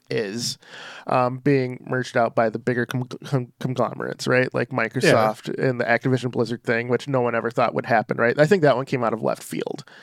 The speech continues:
Speaker 2: Have, only
Speaker 1: Um,
Speaker 2: me, only Chip was out here calling it.
Speaker 1: And, uh, like, Ubisoft,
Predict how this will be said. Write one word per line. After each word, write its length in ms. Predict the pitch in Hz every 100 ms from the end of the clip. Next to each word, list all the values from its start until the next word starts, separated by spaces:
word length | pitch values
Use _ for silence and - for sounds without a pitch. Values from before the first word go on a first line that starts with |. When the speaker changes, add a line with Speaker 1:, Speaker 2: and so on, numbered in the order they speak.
| -
Speaker 2:
Have, 200 | 165 170 -
only 240 | 170 175
Speaker 1:
Um, 60 | 160
Speaker 2:
me, 160 | 160 139
only 220 | 151 151
Chip 280 | - 165 151
was 140 | 139
out 160 | 139 135
here 220 | 143 139
calling 380 | 139 139 139 139
it. 180 | 131 - _ _ _ _ -
Speaker 1:
And, 300 | 156 143 135
uh, 500 | 127 117 110 113 123 - -
like, 280 | 143 135 - - - _ -
Ubisoft, 840 | 202 214 - 208 196 196 -